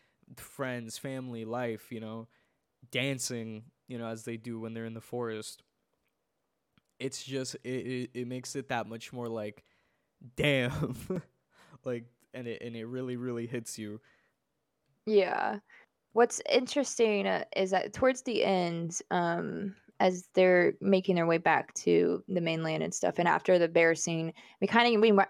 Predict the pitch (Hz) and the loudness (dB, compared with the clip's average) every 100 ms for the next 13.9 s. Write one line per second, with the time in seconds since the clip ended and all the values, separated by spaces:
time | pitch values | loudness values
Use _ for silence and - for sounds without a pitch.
0 | 202 226 220 196 190 196 - 185 175 - | 2 2 4 4 2 0 0 2 4 4
1 | 170 - - _ - 180 170 147 104 - | 2 0 -16 _ 4 4 4 2 0 -4
2 | - 196 175 185 160 - 180 185 - 185 | -4 -2 -2 -4 -2 2 0 2 2 2
3 | - - - 196 175 175 - 180 202 185 | 2 -12 -16 -4 -4 -4 -16 4 6 6
4 | 214 214 214 - - 262 269 202 - 185 | 2 0 -2 -2 2 4 4 2 0 -2
5 | 175 165 170 165 160 156 151 - 160 156 | 2 2 4 6 6 6 -2 0 2 2
6 | 151 160 _ _ - 156 147 147 - - | -2 -8 _ _ 0 2 4 2 -2 -8
7 | - - - 165 - - - 180 175 175 | -10 -8 2 4 6 4 0 0 2 2
8 | 170 165 160 - - _ _ _ 180 175 | 2 -2 -6 -14 -20 _ _ _ 0 2
9 | 160 160 160 156 156 - 175 160 160 - | 2 0 -4 -6 -8 -4 -2 0 -2 -2
10 | 180 170 - 160 151 147 - - 196 190 | -4 -4 -2 2 4 2 0 2 6 6
11 | 190 196 196 185 180 175 180 180 170 - | 6 8 10 10 8 4 2 0 0 -2
12 | - 202 180 180 185 170 165 - 202 175 | 0 4 4 0 -4 -6 -8 -6 0 0
13 | 170 - 160 160 170 175 - 165 156 | 0 0 0 0 -8 -12 -2 2 2